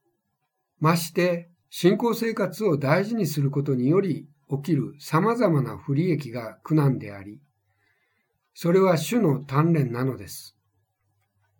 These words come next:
このような苦難を主の鍛錬として忍耐することにより、私たちの品格が高められていきます。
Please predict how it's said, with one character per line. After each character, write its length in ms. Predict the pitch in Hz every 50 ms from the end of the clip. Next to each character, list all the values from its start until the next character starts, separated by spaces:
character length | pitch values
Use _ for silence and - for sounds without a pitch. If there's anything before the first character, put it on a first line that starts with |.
| _ _ _ _ _ _ _ _ _ - 160
こ 80 | 156
の 80 | 175 196
よ 100 | 196 185
う 20 | 165
な 100 | 139 143
苦 140 | 143 156
難 360 | 156 160 156 139 127 123 120 117
を 60 | 113
主 220 | - - - 220
の 160 | 226 190 139
鍛 220 | 151 143 139 156 175
錬 160 | 180 165 151
と 80 | 160 139
し 100 | - -
て 120 | - 127
忍 220 | 120 127 143 170 170
耐 220 | - 175 170 165
す 100 | 165 151
る 120 | 147 139 143
こ 100 | 151 143
と 140 | 143 147
に 120 | 131 113 113
よ 120 | 113 104
り、 160 | 98 98 98 _ _ _ _ _ _ _ _ _ _ _ _ _ _ _ _ _ _ _ _ _
私 320 | - 139 135 156 143 143 -
た 120 | 151 131
ち 120 | - 143
の 280 | 131 120 117 113 - - _
品 260 | - - 170 202 214
格 320 | - 196 185 180 190 196
が 240 | 190 175 160 160 165 -
高 220 | 135 143 147 160
め 140 | 156 156 147
ら 120 | 147 139
れ 100 | 123 120
て 120 | - - 143
い 80 | 131
き 140 | 143 - 113
ま 100 | 107 98
す。 300 | - - - - -